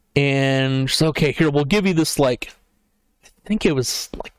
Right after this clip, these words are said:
ten thousand milligrams of, of vitamin D, which, oh God, that was just terrible. Um, uh,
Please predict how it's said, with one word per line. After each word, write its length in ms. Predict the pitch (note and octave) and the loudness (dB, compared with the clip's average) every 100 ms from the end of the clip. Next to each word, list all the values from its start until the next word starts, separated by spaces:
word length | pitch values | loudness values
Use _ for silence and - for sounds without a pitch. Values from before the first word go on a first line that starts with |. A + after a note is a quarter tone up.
| _ - - | _ -12 -2
ten 240 | A3+ A3+ | 0 0
thousand 1120 | - - D3+ D3+ D3+ C#3+ D3+ C#3+ C#3 C3+ C3+ - _ _ - _ _ _ _ - | -4 -2 0 2 0 0 0 2 0 0 -2 -6 _ _ -20 _ _ _ _ -4
milligrams 1400 | C3 C#3 D3 D3+ C#3 C3+ C3 B2+ B2+ B2 B2 A#2+ - - - - | 0 2 4 2 2 2 2 2 2 2 0 0 0 -2 -6 -2
of, 680 | C3+ C3 C3 B2 B2 A#2+ - | 0 2 2 2 0 0 0
of 200 | C3 B2 | 0 2
vitamin 520 | C3+ C#3 C3 B2 A#2+ | 2 2 2 0 -2
D, 680 | A#2 C#3 C3+ C3+ C3 C3+ B2 _ _ _ _ _ _ _ _ | 0 0 2 2 2 0 -2 _ _ _ _ _ _ _ _
which, 480 | C3 B2+ - - - | -2 -2 0 -4 -2
oh 240 | B2+ A2 - | 0 0 0
God, 400 | A#2 F#2 C#2 E2 | 0 2 0 0
that 160 | G#2 E2 | 0 -2
was 100 | - | -4
just 220 | - - - | -6 -8 -12
terrible. 580 | - C3 G2 D2+ - - - | -6 -2 0 -2 -4 -8 -10
Um, 420 | - B1 G1+ G1+ - - - - _ _ _ _ - - - - - _ _ _ _ _ _ _ _ | -4 -2 -4 -8 -14 -20 -20 -20 _ _ _ _ -20 -20 -20 -20 -20 _ _ _ _ _ _ _ _
uh, 120 | - | 0